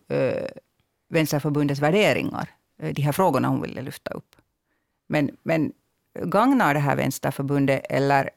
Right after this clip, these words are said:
inte att en av deras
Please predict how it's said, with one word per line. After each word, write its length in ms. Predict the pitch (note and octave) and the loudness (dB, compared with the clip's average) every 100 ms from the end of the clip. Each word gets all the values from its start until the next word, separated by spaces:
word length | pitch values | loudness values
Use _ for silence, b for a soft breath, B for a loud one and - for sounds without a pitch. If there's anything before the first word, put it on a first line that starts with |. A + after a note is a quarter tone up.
| _ _ _ _ _ _ - | _ _ _ _ _ _ -6
inte 400 | E3 C#3+ - - _ _ _ _ - | -2 -2 -6 -20 _ _ _ _ -8
att 260 | C#3 - | -8 -6
en 280 | - C#3+ C3 | -6 -2 -2
av 140 | C3+ C3+ | -2 -4
deras 480 | - - D#3 - | -6 -8 -8 -12